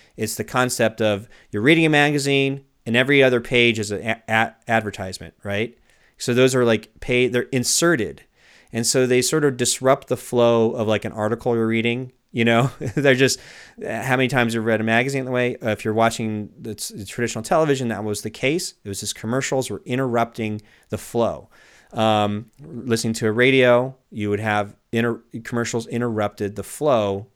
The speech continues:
of the content that you really wanna listen to, which was the music, or watch the television show, or read the, the articles, or the, the pictures in the magazine. So the way, uh, online marketing works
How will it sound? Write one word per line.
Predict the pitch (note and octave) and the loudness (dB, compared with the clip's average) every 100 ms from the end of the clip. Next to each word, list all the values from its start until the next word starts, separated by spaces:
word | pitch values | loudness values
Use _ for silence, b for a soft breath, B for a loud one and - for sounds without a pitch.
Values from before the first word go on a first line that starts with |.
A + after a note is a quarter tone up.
| - | -10
of | G#2 G2+ | -8 -8
the | |
content | - - E3+ D#3+ B2+ G#2 | -10 -2 -2 -2 -6 -6
that | G#2+ | -4
you | A2 | -2
really | A2+ A2 | 0 0
wanna | A2 G#2 | -2 -2
listen | C3+ D#3+ G2+ | -4 -4 -8
to, | F#2+ F#2 | -8 -8
which | F#2+ F2+ | -8 -8
was | G2 G2 | -10 -6
the | |
music, | A2 D#3+ D#3+ D#3+ b b b | -2 0 -2 -4 b b b
or | F#2+ | -4
watch | G2 - | -4 -4
the | G2 | -8
television | - D3+ C#3 C#3 | 0 0 0 -6
show, | - C3 | -2 -2
or | A2 G2+ | -2 -2
read | A2 A2+ | -2 -2
the, | G#2+ F#2+ _ | -6 -10 _
the | G#2 | -8
articles, | A#2+ B2+ B2+ F#2 F#2 F#2+ | 0 0 0 -10 -10 -10
or | G2 | -10
the, | G#2 F#2+ G2 | -10 -10 -10
the | G#2+ | -10
pictures | B2 A2+ G#2 | -10 -8 -10
in | G2 | -8
the | |
magazine. | A2+ C3+ F#2 E2+ E2 b b b b b b b | -4 -4 -6 -12 -20 b b b b b b b
So | - E3 | -2 2
the | D#3 | 4
way, | C#3+ F3+ G#3 A3 G3+ D#3 _ - | 4 4 6 4 2 -4 _ -2
uh, | D3 C#3+ C3+ G#2+ - _ - | 2 4 4 0 -12 _ 2
online | D3+ F3 D#3 C3+ | 2 4 4 4
marketing | B2+ A#2 A#2+ A2 G#2 | 2 0 -2 -4 -2
works | G2+ G2+ - | -2 -2 -8